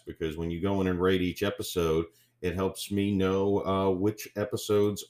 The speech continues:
are your favorite. And, uh, let me quickly tell you, I've got,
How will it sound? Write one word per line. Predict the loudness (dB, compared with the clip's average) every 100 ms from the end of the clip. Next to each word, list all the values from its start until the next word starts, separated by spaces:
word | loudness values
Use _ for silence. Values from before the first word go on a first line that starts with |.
| -2
are | 2 4 4 2 -2 -10
your | -6 -6
favorite. | -4 -2 -2 -2 -8 -14 -20 _ _ _ _ -6
And, | -2 0 0
uh, | 0 2 0 -2 -4
let | -4
me | -2 -4 -8
quickly | -6 -4 -2 -4
tell | 0 2 2
you, | 2 2 0 0
I've | -2 0
got, | 0 2 2